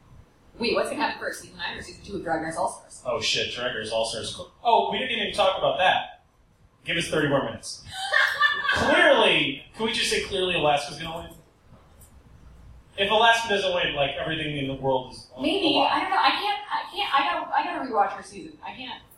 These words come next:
Speaker 1: latch onto her that much. Uh, she has made a vocal fry, you know?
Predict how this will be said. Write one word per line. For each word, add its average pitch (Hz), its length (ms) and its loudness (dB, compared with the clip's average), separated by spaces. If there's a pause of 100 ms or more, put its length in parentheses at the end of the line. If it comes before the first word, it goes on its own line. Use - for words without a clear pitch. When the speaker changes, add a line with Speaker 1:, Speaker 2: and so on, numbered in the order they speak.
Speaker 1:
latch - 180 -2
onto 190 140 0
her 180 140 2
that - 160 2
much. - 160 -4 (540)
Uh, 196 640 4
she 247 240 -6
has - 100 -8 (200)
made 262 220 -2
a - 60 -2
vocal - 300 0
fry, - 320 -4
you 240 60 -10
know? 262 200 -2